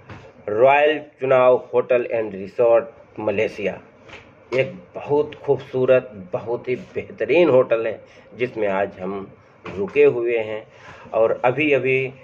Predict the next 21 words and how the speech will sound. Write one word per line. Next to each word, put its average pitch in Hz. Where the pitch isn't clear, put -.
Twin 139
Tower 143
घूम 135
कर 139
आए 127
हैं। 120
वहाँ 117
पर 117
कई 139
जगह 120
ऐसी 113
घूमने 135
के 160
लायक 107
थीं। 110
पहाड़ों 117
पर 113
गए, 104
हिल्स 120
पर 113
बहुत 139